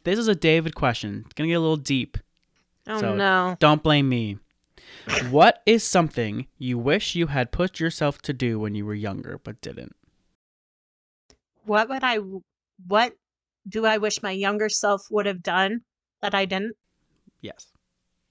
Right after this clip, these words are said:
Speaker 2: Probably dancing lessons.
Speaker 1: Mm.
Speaker 2: Um, I mean, if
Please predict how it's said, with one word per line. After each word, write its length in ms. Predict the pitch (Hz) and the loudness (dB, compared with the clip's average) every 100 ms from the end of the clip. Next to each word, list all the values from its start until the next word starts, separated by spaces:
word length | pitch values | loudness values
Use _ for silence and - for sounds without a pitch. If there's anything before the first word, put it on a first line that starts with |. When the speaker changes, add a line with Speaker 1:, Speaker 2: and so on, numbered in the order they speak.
| _ _ _ _ _ | _ _ _ _ _
Speaker 2:
Probably 300 | 240 240 254 | -4 -2 -4
dancing 500 | 180 160 175 214 196 | 0 -2 -2 -6 -4
lessons. 540 | 202 196 - 226 - - _ _ _ _ _ 147 | -2 -4 -4 -12 -12 -20 _ _ _ _ _ -8
Speaker 1:
Mm. 460 | 165 165 147 107 - _ _ _ _ _ _ _ _ _ _ _ _ _ _ _ - | -6 -6 -8 -10 -16 _ _ _ _ _ _ _ _ _ _ _ _ _ _ _ -6
Speaker 2:
Um, 480 | 196 185 170 160 180 _ _ _ _ _ _ _ _ _ _ _ _ _ _ _ _ 202 | -4 -2 -4 -6 -12 _ _ _ _ _ _ _ _ _ _ _ _ _ _ _ _ -2
I 60 | |
mean, 200 | 202 196 | 2 2
if 200 | 196 - | 0 -2